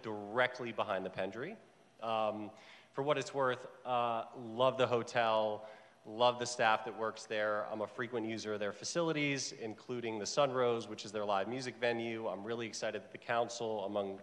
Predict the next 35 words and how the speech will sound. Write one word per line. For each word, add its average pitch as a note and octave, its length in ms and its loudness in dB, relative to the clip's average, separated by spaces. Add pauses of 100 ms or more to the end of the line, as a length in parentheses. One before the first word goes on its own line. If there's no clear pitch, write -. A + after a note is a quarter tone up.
(180)
other B2+ 160 2
bodies G#2+ 520 4
in, G2+ 180 -2
in G2 160 -4
Los G2 240 0
Angeles, C3+ 440 2
have G#2+ 120 -12
really A#2 240 -2
supported A2 680 -2 (480)
bringing B2+ 260 2
the A#2 140 2
arts A2+ 340 2
and G#2+ 140 -4
keeping A2+ 320 -6
the G2+ 100 0
arts G2+ 240 2
on G2 140 2
Sunset, A#2+ 560 2
particularly G2+ 400 -6
music, A#2 440 -2
given G2+ 160 -2
its F#2 140 -4
history. D#3+ 480 -2 (500)
And A#2+ 120 -8
so D3 80 0
we're C#3 220 2
a B2+ 40 2
patron B2 600 2
of G#2 100 2
all G#2+ 240 4
of G2+ 60 -4
those G#2 200 0
activities. B2 760 -2 (560)
I'd B2+ 180 0
say C3 560 2